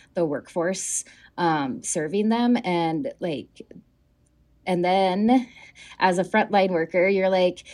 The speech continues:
"Hey, my clients are not being served in a good way because there's racism and bias at play."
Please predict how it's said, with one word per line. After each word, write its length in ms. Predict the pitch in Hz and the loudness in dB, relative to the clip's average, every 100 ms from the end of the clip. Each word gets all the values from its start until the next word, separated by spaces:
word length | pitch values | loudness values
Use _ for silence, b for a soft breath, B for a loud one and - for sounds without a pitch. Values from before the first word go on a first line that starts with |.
| B - | B -18
"Hey, 760 | - 214 285 277 262 262 254 - | -2 2 4 6 6 4 4 0
my 280 | 185 196 | -2 -2
clients 560 | 196 202 220 226 220 220 | 0 -2 0 0 0 2
are 300 | 190 175 170 | 0 2 0
not 340 | 175 180 196 | 0 -2 -2
being 320 | - 220 202 185 | 0 0 0 -2
served 360 | 208 226 226 | -2 0 0
in 120 | 208 | 0
a 80 | 170 | -2
good 240 | 185 190 185 | -6 -6 -2
way 340 | 220 233 202 | 0 2 0
because 500 | 196 180 180 175 170 | -2 -4 -2 -2 -2
there's 380 | 165 165 165 165 | -2 0 -2 -4
racism 640 | 165 214 220 220 208 185 | -4 -2 0 -2 -2 -2
and 140 | 165 160 | -4 -2
bias 440 | 170 247 226 220 | 0 0 -2 -2
at 200 | 170 - | -4 -4
play." 400 | 170 165 170 | -4 -2 0